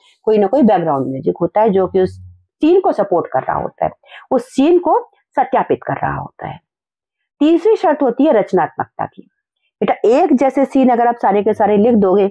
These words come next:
तो कौन देखने जाएगा? कई बार तो special scene देखने के लिए लोग पहुंचते हैं cinema hall में, theater में कि बड़े पर्दे पर देख करके आएंगे। तो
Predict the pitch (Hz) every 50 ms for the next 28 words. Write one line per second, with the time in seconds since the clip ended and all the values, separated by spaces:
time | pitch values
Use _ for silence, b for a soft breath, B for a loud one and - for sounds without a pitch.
0 | b b b b b _ 277 269 - 294 294 330 392 370 330 247 - 226 240 220
1 | 214 202 202 180 175 175 180 185 196 b b b b b b _ 254 247 269 226
2 | 247 233 - 269 254 262 - 254 247 262 233 226 - - 277 285 339 339 294 269
3 | 254 262 247 240 - 240 220 220 220 226 214 208 196 - _ 214 190 175 175 175
4 | - - 185 190 190 - 180 170 185 185 170 185 185 165 156 175 180 170 170 -
5 | - 170 165 - 175 170 170 170 190 180 180 175 170 165 - 156 160 160 160 -
6 | 160 160 160 160 - - 160 156 - 170 165 160 160 170 165 170 165 - 392